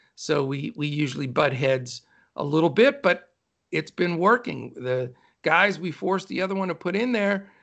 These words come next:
uh, those p-, players have come through, and we've, uh, been cashing on that. So definitely join us on Wednesday.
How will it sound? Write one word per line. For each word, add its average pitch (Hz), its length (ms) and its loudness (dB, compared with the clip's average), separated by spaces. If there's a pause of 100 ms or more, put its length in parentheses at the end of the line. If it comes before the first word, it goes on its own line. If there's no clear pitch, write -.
(180)
uh, 147 240 0
those 160 300 2
p-, - 240 -20
players 170 380 0
have 135 140 -12
come 160 220 -4
through, 185 360 0
and 151 180 -4
we've, 147 340 -8
uh, 135 280 0 (340)
been 160 160 -2
cashing 180 500 0
on 123 140 -8
that. 117 220 -12
So 139 260 -2 (320)
definitely 214 360 0
join 196 260 2
us 196 140 -2
on 185 180 -4
Wednesday. 196 640 0